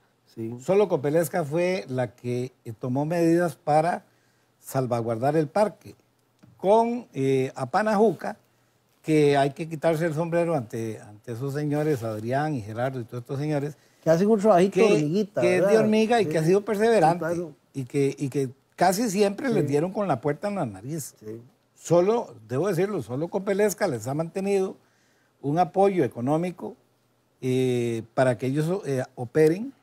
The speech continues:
Speaker 2: Y, este, yo les dije un día, "Mire, compañeros, yo vi, yo vi cre-, yo vi nacer la, la asociación, el, el proyecto Catarata en La Fortuna", era presidente en ese tiempo. Digo, "Mire, ¿cómo es posible que nosotros con semejante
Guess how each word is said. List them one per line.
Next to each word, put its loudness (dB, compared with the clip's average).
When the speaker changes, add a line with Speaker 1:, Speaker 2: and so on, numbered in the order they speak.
Speaker 2:
Y, 0
este, -4
yo -6
les -2
dije 0
un -6
día, 0
"Mire, -4
compañeros, -6
yo -12
vi, -2
yo -4
vi -2
cre-, -4
yo -2
vi 0
nacer 0
la, 2
la -6
asociación, -8
el, -6
el -8
proyecto 0
Catarata 2
en -2
La -4
Fortuna", -6
era 0
presidente -4
en -2
ese -6
tiempo. -6
Digo, 0
"Mire, 2
¿cómo -4
es 0
posible 2
que -6
nosotros -4
con -4
semejante 0